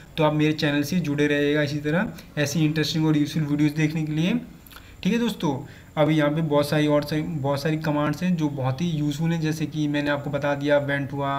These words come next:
फ्लैटन, fold, unfold, rip, simple hole, forming tool।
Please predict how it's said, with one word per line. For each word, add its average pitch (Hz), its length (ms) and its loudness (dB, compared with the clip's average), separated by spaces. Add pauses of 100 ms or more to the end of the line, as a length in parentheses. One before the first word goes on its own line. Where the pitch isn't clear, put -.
फ्लैटन, 139 440 -4
fold, 143 340 -4
unfold, 139 480 -4
rip, 135 280 -4
simple 139 400 -4
hole, 139 320 -2
forming 139 460 -2
tool। 143 300 -4